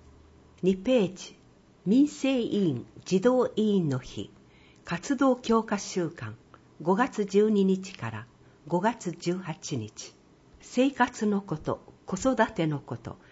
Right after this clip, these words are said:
福祉サービスに関することと、困りごとがありましたら、お気軽に地域の民生委員、児童委員へご相談ください。新たに委嘱された民生委員、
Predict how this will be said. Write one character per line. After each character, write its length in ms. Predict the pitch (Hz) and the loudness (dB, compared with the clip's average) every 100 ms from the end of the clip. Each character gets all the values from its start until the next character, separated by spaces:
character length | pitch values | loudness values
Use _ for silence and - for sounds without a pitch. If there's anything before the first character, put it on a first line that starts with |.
| - | -20
福 220 | - - | -18 -6
祉 160 | 269 262 | -2 -2
サ 220 | - 240 | 0 2
ー 60 | 220 | 4
ビ 100 | 214 | 2
ス 140 | 220 | 2
に 160 | 196 190 | 2 2
関 240 | 185 180 | 0 -2
す 140 | 180 151 | -2 -4
る 120 | 151 | -4
こ 160 | - | -4
と 160 | 143 120 | -6 -6
と、 280 | - 110 95 - - - - | -8 -10 -10 -16 -20 -20 -18
困 240 | - 208 269 | 0 4 4
り 120 | 247 | 2
ご 120 | 240 | 0
と 140 | 233 | 0
が 200 | 208 196 | 2 2
あ 40 | 170 | 2
り 160 | 175 | -2
ま 120 | 170 185 | -4 -6
し 120 | - | -10
た 160 | - | -10
ら、 140 | 117 - - - - - _ | -8 -10 -16 -20 -20 -20 _
お 80 | 190 | -2
気 180 | 269 | 0
軽 260 | 254 254 240 | 2 2 2
に 280 | 220 214 - - | 0 -2 -6 -18
地 200 | - 277 | -4 0
域 200 | 285 - | 2 2
の 120 | 160 139 | 2 4
民 220 | 151 170 | 2 2
生 240 | - 165 | -2 -2
委 240 | 156 135 143 | 0 0 0
員、 160 | 113 - - - _ | -4 -14 -20 -20 _
児 160 | 135 190 | -2 2
童 220 | 247 269 | 4 4
委 60 | 262 | 4
員 200 | 254 190 | 2 2
へ 80 | 139 | 0
ご 140 | 139 | -2
相 300 | - 165 156 | -2 -2 -2
談 180 | 147 143 | -4 -8
く 140 | - | -8
だ 160 | 139 131 | -10 -10
さ 200 | - - | -12 -14
い。 100 | 120 _ _ _ _ _ - _ _ _ | -16 _ _ _ _ _ -20 _ _ _
新 260 | - 240 285 | -2 -2 -2
た 140 | 233 | 0
に 180 | 185 151 | 2 0
委 40 | |
嘱 300 | - 170 170 | 0 -2 -2
さ 160 | - 160 | -6 -4
れ 100 | 143 | -4
た 240 | - 120 - _ | -6 -10 -10 _
民 240 | 151 202 | 4 4
生 320 | 247 - 240 214 | 4 2 6 6
委 240 | 170 165 | 4 0
員、 180 | 120 | -2